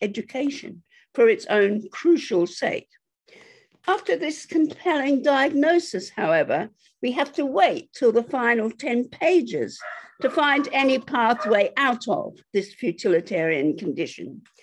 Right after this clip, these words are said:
So in that very short final chapter, we find the hope that uniting around our shared experience of futility, whether in states of precarity, performing useful work,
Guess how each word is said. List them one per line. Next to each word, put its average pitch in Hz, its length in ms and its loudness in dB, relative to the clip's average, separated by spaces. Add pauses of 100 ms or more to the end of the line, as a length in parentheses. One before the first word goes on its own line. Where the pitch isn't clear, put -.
(220)
So 277 160 0
in 370 220 2
that 233 240 0
very 226 300 4
short - 460 2
final 196 400 0
chapter, 240 640 -6 (340)
we 233 80 -2
find 247 380 2
the 247 80 2
hope 240 420 4 (320)
that 247 140 2
uniting 262 800 2
around 233 400 2
our 226 140 0
shared 247 440 2
experience 233 760 0
of 190 160 -8
futility, 185 920 0 (400)
whether 202 260 4
in 175 120 2
states - 420 -4
of - 160 -10
precarity, 143 880 -4 (280)
performing 190 560 2
useful 156 540 -4
work, 135 360 0